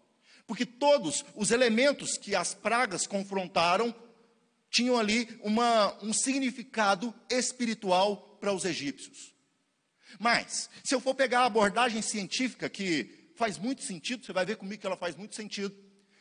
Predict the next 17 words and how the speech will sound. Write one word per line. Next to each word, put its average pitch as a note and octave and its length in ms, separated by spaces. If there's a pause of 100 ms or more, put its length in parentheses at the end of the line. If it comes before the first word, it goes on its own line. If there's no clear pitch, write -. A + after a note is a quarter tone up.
(120)
você G#3 160
vai A#3+ 160
ver A#3 120
que A#3+ 240 (320)
todas A#3+ 340
as G#3 100
sequências G#3 800 (220)
também G#3 420 (240)
vão G3 160
falar F#3+ 380
de D3 160
algo G3 420 (200)
que G#3 80
poderia G3+ 400
ter D#3+ 120
sido C3+ 180
evitado. G2 360